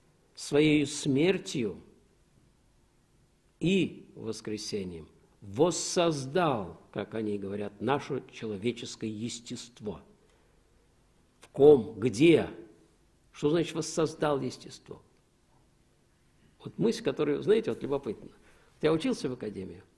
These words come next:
все слышал, воссоздал, воскресил, изменил. Пожимаю плечами, ну где же,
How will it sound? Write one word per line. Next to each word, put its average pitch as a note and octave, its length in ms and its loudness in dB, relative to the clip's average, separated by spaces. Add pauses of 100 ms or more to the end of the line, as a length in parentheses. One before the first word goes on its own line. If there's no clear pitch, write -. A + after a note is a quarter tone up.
(200)
все - 240 6
слышал, C#3 400 -4
воссоздал, C3+ 920 0 (140)
воскресил, C#3+ 920 -2
изменил. C3+ 680 0 (1300)
Пожимаю A2+ 380 -14
плечами, - 400 -12
ну A2 80 -8
где C3+ 420 -2
же, - 120 -10